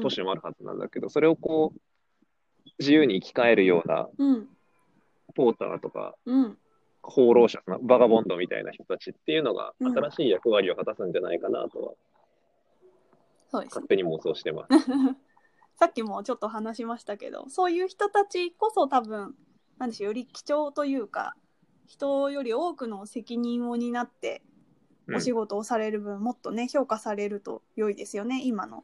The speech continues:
Speaker 2: Amazonの配達員さんとかもそうですけど。
Speaker 1: そうね。
Speaker 2: うん。
Speaker 1: マジで雨の中でも、
Speaker 2: うん。
Speaker 1: そして外出、こう、自粛の中でも、
Speaker 2: うん。
Speaker 1: 運んでくれてる人たちがいて。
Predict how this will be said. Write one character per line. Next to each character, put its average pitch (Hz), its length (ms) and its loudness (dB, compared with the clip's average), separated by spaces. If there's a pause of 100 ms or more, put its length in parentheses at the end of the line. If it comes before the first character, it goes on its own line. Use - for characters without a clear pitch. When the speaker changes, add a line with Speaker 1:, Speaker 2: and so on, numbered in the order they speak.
Speaker 2:
Amazon 226 320 0
の 208 100 -10
配 214 220 -6
達 214 260 -4
員 202 140 -10
さ 202 80 -8
ん - 80 -10
と - 80 -12
か - 80 -20
も 214 100 -12
そ 202 140 -6
う 185 40 -14
で 220 100 -12
す - 80 -16
け - 120 -14
ど。 - 120 -18 (760)
Speaker 1:
そ 90 140 2
う - 20 -2
ね。 160 260 -2
Speaker 2:
う 247 60 0
ん。 247 500 0 (580)
Speaker 1:
マ 113 200 -8
ジ 120 80 -14
で 92 80 -4
雨 98 220 2
の 87 100 0
中 85 260 0
で 90 160 -4
も、 - 300 -12
Speaker 2:
う 269 160 8
ん。 269 40 10
Speaker 1:
そ 240 60 2
し - 20 -8
て 202 80 2
外 - 200 -2
出、 101 460 -2 (1040)
こ 95 200 4
う、 - 20 4
自 95 160 0
粛 - 220 -2
の 104 60 -2
中 117 280 4
で 95 100 4
も、 82 320 4
Speaker 2:
う 262 120 4
ん。 262 160 6
Speaker 1:
運 107 100 2
ん 107 40 -2
で 104 80 6
く 110 100 4
れ 104 80 4
て - 80 2
る 107 80 4
人 - 200 -2
た 92 80 2
ち - 80 -20
が 82 180 -12
い 87 280 -6
て。 85 120 -4